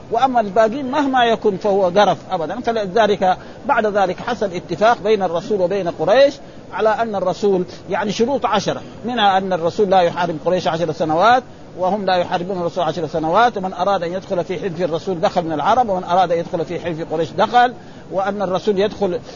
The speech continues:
يعني هذه السنة لا يعتمر ولا يدخل مكة و-، ويعود إلى، إلى المدينة، ثم في العام الس-، اللي بعده عام سبعة يأتي إلى مكة ويدخلها، نعم، ويمكث فيها ثلاثة أيام، وأن من فر من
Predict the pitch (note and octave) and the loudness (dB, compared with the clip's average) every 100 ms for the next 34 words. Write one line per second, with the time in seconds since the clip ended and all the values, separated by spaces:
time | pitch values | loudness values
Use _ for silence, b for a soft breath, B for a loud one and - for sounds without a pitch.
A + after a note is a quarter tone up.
0 | B E3 E3+ E3+ F#3 E3+ - G3+ F#3+ G3 | B -2 0 2 2 0 -2 0 2 4
1 | G3 E3+ G#3 G#3+ A#3 F3+ F#3+ G3+ - F#3+ | 4 2 0 2 2 2 2 0 0 -4
2 | F3 A#3 - A#3+ G#3 F3+ - B B D3 | -2 -2 4 4 4 0 -4 B B 0
3 | F3 F3 A3+ F#3+ F#3 F3+ F3 E3 D#3+ D#3+ | 2 4 2 0 0 2 2 -2 -2 0
4 | E3+ D#3+ D#3+ G3 B3 A#3+ A#3 B3+ A#3 G3 | -2 -2 0 2 4 4 4 0 -2 -4
5 | F#3 E3+ G3+ F#3+ D3+ G3+ F#3 E3+ E3+ D#3+ | 0 2 2 0 -6 0 2 2 -2 -4
6 | D#3 E3 E3 G#3 F3+ D#3+ F3 D#3+ C#3+ B | -4 -2 2 2 4 4 2 0 -4 B
7 | B - G#3+ A#3 A#3 B3 B3+ - D3 G3+ | B -2 2 2 4 4 2 -8 -2 0
8 | G#3+ G#3 F3 F3+ E3+ A3+ - A3+ G#3 F3 | 0 -4 -2 -2 -2 -6 0 2 4 2
9 | F3 - A3+ G3+ F#3+ F#3 - B - F3 | 2 2 4 6 6 4 0 B -18 -8
10 | F3+ F#3 E3+ G3 A3+ F#3+ G#3+ G#3+ F#3 G3+ | -6 -4 -2 -2 -4 -8 -4 0 0 0
11 | F#3 G3+ G#3+ D#3+ E3 D#3+ A#2+ - - - | 0 0 -2 -4 -2 -4 -4 -12 -20 -20
12 | - - - - - - - - - - | -20 -20 -20 -20 -20 -20 -20 -20 -20 -20
13 | - - D#3 F#3+ G#3 G3+ G#3 - C4 A#3+ | -20 -8 0 2 2 0 -2 2 4 4
14 | A3+ | 0